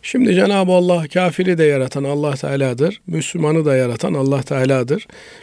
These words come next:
Bütün her ne varsa Allah Teala'nın mülkünde cereyan etmektedir. Allah Teala eşyaya bir kanun koymuştur.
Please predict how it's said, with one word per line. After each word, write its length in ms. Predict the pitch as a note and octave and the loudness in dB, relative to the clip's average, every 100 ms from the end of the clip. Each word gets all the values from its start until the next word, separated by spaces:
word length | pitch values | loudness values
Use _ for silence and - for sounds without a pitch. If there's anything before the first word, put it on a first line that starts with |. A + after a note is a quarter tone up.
| _ | _
Bütün 580 | E3 - G3 F3 E3 - | -4 2 2 4 2 -2
her 240 | - D#3 F3 | 0 2 2
ne 200 | D#3+ D3 | 2 2
varsa 340 | C#3 B2 - | 2 0 0
Allah 300 | - D#3+ D#3 | 2 2 0
Teala'nın 560 | C#3 D3+ C#3 C#3+ D#3 D3+ | 0 0 0 2 2 0
mülkünde 640 | C#3 C3+ D3+ D3+ D3 C#3 - B2+ | 0 -2 -2 2 2 2 -6 -4
cereyan 440 | C3 B2+ B2 B2 | -2 0 0 -2
etmektedir. 760 | A#2+ - B2 - B2+ A#2 A2 - - - - - - - - - | -4 -6 -8 -6 -8 -8 -10 -14 -20 -20 -20 -20 -20 -20 -14 -2
Allah 280 | E3 F#3+ F3+ | 2 2 0
Teala 440 | F3+ F3 F3+ F#3 - _ - _ _ _ _ _ _ - - | 0 2 2 0 -6 _ -20 _ _ _ _ _ _ -20 -4
eşyaya 580 | D#3 - E3+ E3 F#3 E3+ | -4 -2 0 0 0 0
bir 120 | D#3+ | -4
kanun 380 | - D3+ E3+ E3+ | -4 -4 -2 -4
koymuştur. 680 | C#3+ B2 A#2 - - C4+ | -4 -6 -6 -8 -10 -12